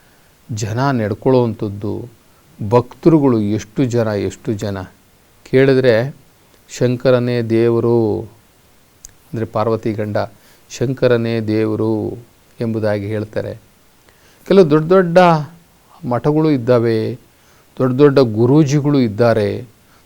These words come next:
ದೊಡ್ಡ ದೊಡ್ಡ ವಿಗ್ರಹಗಳನ್ನು ಮಾಡಿದ್ದಾರೆ. ಶಿವರಾತ್ರಿಯ ದಿನ ಅದ್ಧೂರಿಯಾದಂಥ ಆಚರಣೆಗಳನ್ನ ಮಾಡ್ತವೆ. ಈ ಶಂಕರನೇ ಶಿವ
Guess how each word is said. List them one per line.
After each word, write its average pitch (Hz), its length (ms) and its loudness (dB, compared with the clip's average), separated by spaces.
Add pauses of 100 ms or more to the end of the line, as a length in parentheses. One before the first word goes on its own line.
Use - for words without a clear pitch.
ದೊಡ್ಡ 113 200 -8
ದೊಡ್ಡ 151 300 4
ವಿಗ್ರಹಗಳನ್ನು 127 720 4
ಮಾಡಿದ್ದಾರೆ. 110 680 -2 (600)
ಶಿವರಾತ್ರಿಯ 156 760 -2
ದಿನ 127 240 0 (840)
ಅದ್ಧೂರಿಯಾದಂಥ 151 1000 2 (140)
ಆಚರಣೆಗಳನ್ನ 120 600 -2
ಮಾಡ್ತವೆ. 107 840 -6 (960)
ಈ 160 120 4
ಶಂಕರನೇ 170 720 4
ಶಿವ 151 360 2